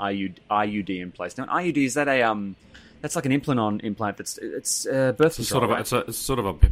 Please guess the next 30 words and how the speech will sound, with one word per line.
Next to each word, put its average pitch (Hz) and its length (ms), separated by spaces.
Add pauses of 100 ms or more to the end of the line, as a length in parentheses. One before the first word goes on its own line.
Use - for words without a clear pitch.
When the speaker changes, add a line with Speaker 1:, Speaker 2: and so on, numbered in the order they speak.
(100)
Speaker 2:
a - 60
piece 110 260
of 82 160
wire, 87 460 (120)
basically, 107 480
Speaker 1:
Ah, - 300
God 117 180
Speaker 2:
that 92 120
Speaker 1:
damn 78 80
it. 76 40
Speaker 2:
just - 360
basically, 101 460
because 98 280
it's - 140
a 101 40
foreign 95 380
object 90 540 (420)
in 95 160
that 85 240 (180)
region, 98 760
it 87 240
just, - 200 (220)
it 107 160
just - 240 (240)
messes 90 380
everything 80 340
up. 73 180 (460)
And, 85 260
and 98 220
look, - 160